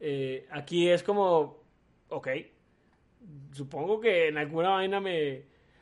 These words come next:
ah, mentira, ¿no? Pero no, sí, no, yo estoy equivocado. El juego sí te, sí te pone a tomar ciertas decisiones, ¿sabes? Ahora que lo pienso, sí, porque tú tienes la decisión, al, digamos, muy cerca,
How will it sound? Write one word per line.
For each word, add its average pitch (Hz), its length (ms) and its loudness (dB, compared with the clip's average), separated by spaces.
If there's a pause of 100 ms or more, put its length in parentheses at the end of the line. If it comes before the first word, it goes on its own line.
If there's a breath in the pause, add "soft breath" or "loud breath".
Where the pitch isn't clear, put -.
(100)
ah, 262 260 2
mentira, 220 600 -2
¿no? 202 260 -8
Pero 202 160 -6 (160)
no, 311 380 -4
sí, - 200 -14
no, 214 300 -6
yo 247 80 -4
estoy 220 220 2
equivocado. 240 580 -2
El 151 80 -4
juego 165 280 -4
sí 214 160 -14
te, 254 300 -4
sí - 180 -12
te 214 120 0
pone 226 240 -2
a 226 40 -8
tomar 165 260 -6
ciertas 202 300 -10
decisiones, 160 640 -8
¿sabes? 143 400 -12 (420 soft breath)
Ahora 165 240 0
que 240 80 -2
lo 185 120 0
pienso, 156 260 -4
sí, 196 140 -4
porque 151 200 2
tú 143 120 -6
tienes 185 200 -6
la 247 120 -2
decisión, 143 720 -2 (580 soft breath)
al, 156 260 -6 (180)
digamos, 147 440 -2
muy 185 160 -6
cerca, 202 520 -6